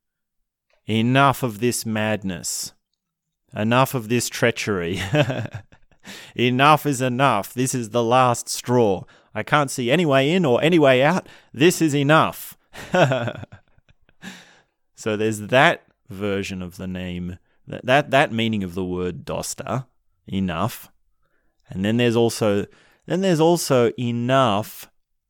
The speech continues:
which is more the meaning of what I felt it to be at first, which was, "I've had enough.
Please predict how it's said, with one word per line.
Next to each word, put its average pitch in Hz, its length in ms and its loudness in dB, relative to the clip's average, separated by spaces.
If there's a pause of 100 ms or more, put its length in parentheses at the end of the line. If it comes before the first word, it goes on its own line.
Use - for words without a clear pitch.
(280)
which 110 300 -4
is 104 400 -2
more 127 560 2
the 147 120 0
meaning 104 480 -2
of 92 140 -10
what 95 300 -2
I 120 400 2
felt 92 400 -8
it 90 100 -16
to 95 100 -12
be 80 300 -12
at 85 220 -12
first, 104 680 -4 (460)
which - 260 -8
was, 98 400 -4 (460)
"I've 92 300 -8
had 123 580 -2
enough. 98 920 -6